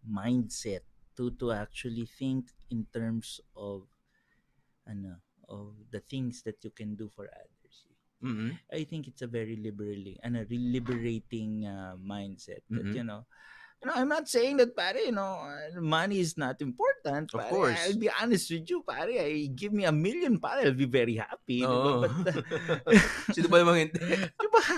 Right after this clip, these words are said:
Speaker 1: Di ba? You tell me, di ba? Bili ako ng shoes. Kahit na hindi ako mahilig sa shoes, di ba?
Speaker 2: Oo.
Speaker 1: Pero, point is, di ba? It, it, it, if, if you put that as your carrot every time, and it, it's, it, it,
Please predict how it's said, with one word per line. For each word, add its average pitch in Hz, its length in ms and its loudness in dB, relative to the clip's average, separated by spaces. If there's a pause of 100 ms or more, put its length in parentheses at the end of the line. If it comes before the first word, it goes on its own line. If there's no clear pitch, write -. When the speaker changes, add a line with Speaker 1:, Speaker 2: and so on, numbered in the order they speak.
(500)
Speaker 1:
Di 302 140 -2
ba? 480 160 0
You 370 160 2
tell 339 240 0
me, 392 160 0
di 226 80 -2
ba? 190 80 -2
Bili 156 400 0
ako 254 160 0
ng 233 160 6
shoes. - 580 0
Kahit 151 300 0
na 175 160 -4
hindi 175 160 0
ako 175 180 4
mahilig 196 460 0
sa 160 160 -6
shoes, 320 560 -4
di - 80 -4
ba? 160 240 2
Speaker 2:
Oo. 214 80 4
Speaker 1:
Pero, 240 200 2 (720)
point 523 380 0
is, 117 400 -2
di - 160 -2
ba? 65 240 -2
It, 62 220 -4
it, - 240 -10
it, - 260 -16
if, - 240 -12
if 180 160 -8
you 185 160 -8 (160)
put 202 220 -6
that 147 260 -2
as - 240 -4
your 127 160 -2
carrot 98 560 -4 (240)
every 110 340 -6
time, - 460 -20
and - 160 -14 (380)
it, - 480 -18
it's, - 260 -12
it, - 120 -12 (100)
it, - 180 -14